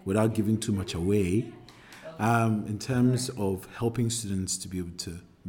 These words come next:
Speaker 1: build that culture of team formation and, and thriving within, within teams? How do you do it here at Mest Africa?
Speaker 2: Yes. Um, so we do something in our training cycles called Capstone, which is there,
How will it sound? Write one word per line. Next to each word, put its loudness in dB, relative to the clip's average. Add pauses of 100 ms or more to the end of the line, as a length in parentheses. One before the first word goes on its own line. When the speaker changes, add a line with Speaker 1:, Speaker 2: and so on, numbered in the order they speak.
Speaker 1:
build 2
that -8
culture -8
of -8 (640)
team -2
formation -6
and, -12 (260)
and -12
thriving -6
within, -6
within -10
teams? -10
How -4
do -2
you 0
do 2
it 0
here -8
at -8
Mest -10
Africa? -16 (160)
Speaker 2:
Yes. -16 (100)
Um, -10
so -8
we -6
do -10 (840)
something -6
in -8
our -6
training -8
cycles -10
called -12
Capstone, -12 (480)
which -6
is -6 (180)
there, -4